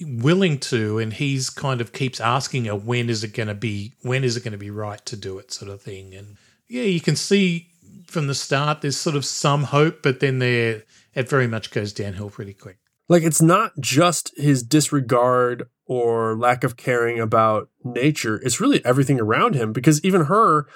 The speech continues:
Speaker 2: she, I mean, I, you know, I, I don't know if it had been two weeks, four weeks, whatever, since she'd had the abortion, but she clearly wasn't ready for whatever reason, physically, emotionally, whatever. Um, it doesn't really matter.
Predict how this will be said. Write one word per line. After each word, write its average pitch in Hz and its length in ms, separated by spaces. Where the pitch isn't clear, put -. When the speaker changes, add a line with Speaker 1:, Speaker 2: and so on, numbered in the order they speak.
Speaker 2:
she, 170 240
I 170 40
mean, 170 160
I, 160 160
you 170 100
know, 120 280
I, 160 140
I 180 100
don't 202 140
know 185 140
if 160 100
it 170 40
had 147 120
been 131 240
two 196 200
weeks, 185 360
four 160 260
weeks, 151 440
whatever, 107 640
since 151 260
she'd 151 260
had 131 300
the 131 100
abortion, 127 580
but 151 300
she - 180
clearly 196 440
wasn't 165 320
ready 143 260
for 139 180
whatever 143 360
reason, 110 440
physically, 147 560
emotionally, 120 880
whatever. 120 760
Um, 131 340
it 170 80
doesn't 190 220
really 196 260
matter. 120 560